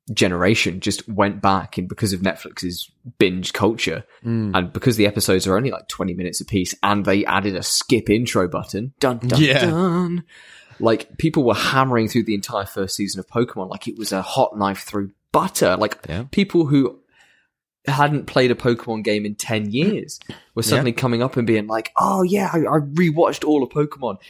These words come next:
Speaker 1: Isn't Charizard an asshole?" And I'm like,
Speaker 2: <laughs>
Speaker 1: "Who are you? Where have you been for the past fifteen, twenty years?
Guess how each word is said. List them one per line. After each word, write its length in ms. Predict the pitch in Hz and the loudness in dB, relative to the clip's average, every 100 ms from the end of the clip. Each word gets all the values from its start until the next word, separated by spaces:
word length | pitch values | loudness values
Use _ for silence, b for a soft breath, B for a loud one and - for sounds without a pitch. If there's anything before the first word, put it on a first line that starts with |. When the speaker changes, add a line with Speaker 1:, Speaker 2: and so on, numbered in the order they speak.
| B | B
Speaker 1:
Isn't 260 | 170 160 147 | 2 2 -2
Charizard 600 | - 160 160 131 101 95 | -2 0 -2 -2 -4 -4
an 100 | 101 | -6
asshole?" 540 | 127 135 - 104 82 - | -6 -8 -6 -4 -6 -8
And 80 | 104 | -10
I'm 60 | |
like, 180 | 101 101 | -6 2
Speaker 2:
<laughs> 1200 | 180 151 113 - - - 170 156 131 - _ - | 4 4 0 -6 -12 -2 2 2 0 -4 _ 2
Speaker 1:
"Who 180 | 440 453 | 4 4
are 240 | 294 339 | 4 4
you? 320 | 311 127 90 - _ _ _ | 4 4 2 -4 _ _ _
Where 240 | 302 480 | 2 2
have 120 | 403 415 | 2 0
you 140 | 381 | 0
been 240 | 185 202 | 2 2
for 120 | 294 285 | 2 -2
the 80 | 269 | -2
past 360 | - 123 - | -6 -6 -6
fifteen, 520 | - 147 - 131 113 101 | -2 -4 0 -2 -2 -2
twenty 300 | - 113 101 | -2 -2 0
years? 480 | 104 85 78 - | -2 -4 -10 -20